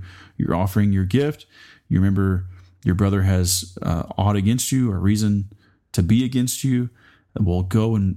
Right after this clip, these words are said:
first be, you know, leave your gift, go first be reconciled to your brother, then come and, and offer your gift. So if that is true of our relationship with our brethren,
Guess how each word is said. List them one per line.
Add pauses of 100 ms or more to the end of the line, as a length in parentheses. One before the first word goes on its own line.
first
be, (100)
you
know,
leave
your
gift,
go
first
be
reconciled
to
your
brother, (280)
then
come (320)
and,
and
offer
your
gift.
So
if
that
is
true
of
our
relationship
with
our
brethren,